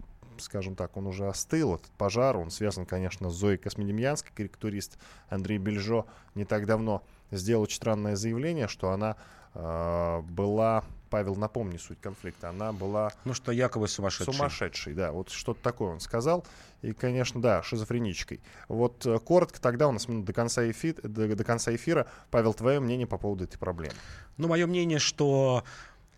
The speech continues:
Speaker 2: это не решает никакие проблемы, только усугубляет их.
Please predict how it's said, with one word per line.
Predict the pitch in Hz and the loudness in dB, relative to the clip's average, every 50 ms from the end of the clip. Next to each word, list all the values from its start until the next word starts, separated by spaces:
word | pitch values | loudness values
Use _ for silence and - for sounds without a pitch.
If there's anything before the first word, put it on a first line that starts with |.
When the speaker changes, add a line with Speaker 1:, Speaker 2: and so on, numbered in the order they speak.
| - - | 0 0
Speaker 2:
это | 139 143 - 147 | 0 0 2 0
не | 143 135 | 2 2
решает | 120 135 - - 139 127 131 | 4 4 4 4 4 2 0
никакие | 131 127 139 135 123 139 123 107 | 0 0 0 0 0 0 0 0
проблемы, | - 95 98 87 98 95 90 82 85 | 2 2 2 2 2 0 0 0 0
только | - - 110 107 - | -2 -2 -2 0 0
усугубляет | 104 - - 117 95 110 95 101 92 85 78 73 - - | 0 0 0 2 0 0 0 2 2 2 0 0 -2 -6
их. | 71 - - - | -8 -8 -10 -14